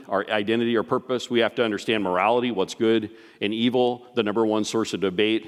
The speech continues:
in public life in America and around the world, by the way, is morality and destiny. Where are we going? Every human being at its very core wants to answer these four questions. What's interesting is in First John, he answers the first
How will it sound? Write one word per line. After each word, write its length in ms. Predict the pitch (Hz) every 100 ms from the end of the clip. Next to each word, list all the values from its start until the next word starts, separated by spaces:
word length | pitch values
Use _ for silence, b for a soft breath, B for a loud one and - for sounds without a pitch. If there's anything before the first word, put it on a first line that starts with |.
| -
in 260 | - 104 90
public 340 | 104 104 110
life 220 | 107 104 110
in 120 | 98
America 520 | 92 101 110 110 110
and 260 | 104 104 98
around 220 | 95 92
the 40 |
world, 240 | 95 123 117
by 140 | 110
the 100 | 107
way, 320 | 107 107 101 B B B
is 160 | 110 90
morality 600 | 95 87 104 101 98 95 B B
and 160 | 117 107
destiny. 380 | 110 - 107
Where 160 | 98 104
are 40 |
we 120 | 92 90
going? 420 | 98 78 67 67 - _ _ _ b b b b b -
Every 220 | 165 202
human 240 | 180 180 147
being 580 | 147 147 135 127 107 -
at 120 | 139
its 120 | 131 -
very 240 | 139 139
core 280 | - 135 120
wants 220 | 113 113
to 120 | 117
answer 220 | 110 -
these 160 | 98 92
four 200 | - 87
questions. 640 | - 78 - 67 - - - - _ _ _ B B B
What's 200 | - 151 -
interesting 500 | 262 247 - 190 160
is 140 | 131
in 100 | 135
First 280 | 170 156 -
John, 340 | 160 190 139
he 320 | 151 151 147 196
answers 380 | 147 165 135
the 100 | -
first 560 | 131 - 202 147 -